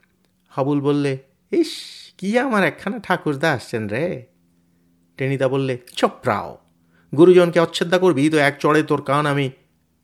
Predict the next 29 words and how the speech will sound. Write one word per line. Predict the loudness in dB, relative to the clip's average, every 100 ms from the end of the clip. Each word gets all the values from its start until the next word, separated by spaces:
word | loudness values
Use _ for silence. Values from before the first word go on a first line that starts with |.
| _
আমি | -8 -6 -6 -4
fill | -2 -2
up | -6
the | -6 -4
gap | -4 -6 -8
করে | -6 -6
দিলুম, | -6 -8 -8 -12 _ _
"কান | -6 -6 -4
পুরে | -2 -2
পৌঁছে | -2 -6 -6 -10
দেব।" | -10 -14 _ _ _ _ _ _ _ _ _ _ _ _
"ইয়া, | 2 4 4 0 -4
ইয়া, | 0 0 -2
কারেক্ট," | -2 -2 -2 -16 _ _ _ _ _ _
বলে | -4 -4
টেনিদা | -2 -4 -4 -4
এমন | -4 -4 -4 -4 -4
জোরে | -2 -2
আমার | -2 -6 -6
পিঠে | -8 -8 -10
থাবড়ে | -6 -6 -4 -4
দিলে | -4 -6 -6 -10 _ -14
যে | -6 -6
হাড় | -4 -2 -2
পাঁজরাগুলো | -4 -6 -4 -4 -2 -2 -2
পর্যন্ত | -4 -4 -2 -2 -2
ঝনঝন | -4 -4 -4 -2 -4
করে | -4 -4
উঠল। | -4 -6 -10 -10